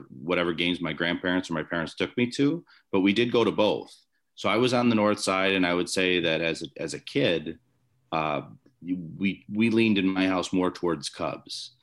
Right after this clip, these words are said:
Um, but I wasn't, I, you gotta remember, when I was a kid, it was the nineties. I was a Bulls fan. I mean, it was, it, hard to find anybody that wasn't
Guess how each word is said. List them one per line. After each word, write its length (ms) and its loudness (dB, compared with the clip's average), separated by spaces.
Um, 380 -4
but 100 0
I 140 2
wasn't, 580 2
I, 200 -6
you 180 -10
gotta 160 2
remember, 600 2
when 160 -6
I 60 0
was 120 2
a 40 -4
kid, 160 0
it 40 2
was 120 0
the 80 0
nineties. 640 -2
I 100 -6
was 120 4
a 40 0
Bulls 360 2
fan. 380 -8
I 40 -4
mean, 160 2
it 60 4
was, 300 2
it, 220 -2
hard 320 0
to 60 -4
find 340 0
anybody 340 2
that 220 0
wasn't 460 0